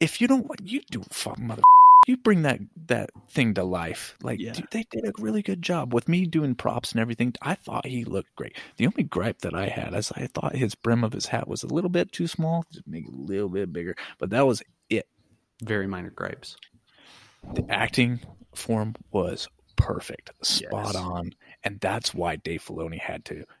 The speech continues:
Speaker 1: step into this one, because he was bringing that guy to screen.
Speaker 2: For sure.
Speaker 1: Boy, did he make an entrance. When I saw him arrive, I'm like, "Dude, Cobb Vanth don't have a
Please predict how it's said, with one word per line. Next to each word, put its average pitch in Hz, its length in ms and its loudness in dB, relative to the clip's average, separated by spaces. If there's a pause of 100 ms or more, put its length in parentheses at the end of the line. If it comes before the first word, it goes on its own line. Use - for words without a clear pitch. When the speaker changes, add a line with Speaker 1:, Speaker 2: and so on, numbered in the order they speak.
Speaker 1:
step - 500 -2
into 82 280 -8
this 78 200 -6
one, 69 300 -16
because - 320 -10
he 98 100 -8
was 92 140 -10
bringing 80 380 -12
that 82 200 -10
guy 80 180 -10
to - 100 -10
screen. 80 500 -6 (180)
Speaker 2:
For 82 160 -4
sure. - 400 -10
Speaker 1:
Boy, 123 280 6
did 101 220 -2
he 110 120 -2
make 101 300 -2
an 87 180 -8
entrance. - 640 -10 (800)
When 110 340 0
I 143 160 0
saw 123 240 0
him 117 240 -2
arrive, 101 360 -4 (140)
I'm - 80 -18 (100)
like, 92 200 -14
"Dude, 90 180 -14 (140)
Cobb 117 320 -12
Vanth 90 260 -10 (120)
don't 95 180 -6
have - 140 -12
a - 40 -20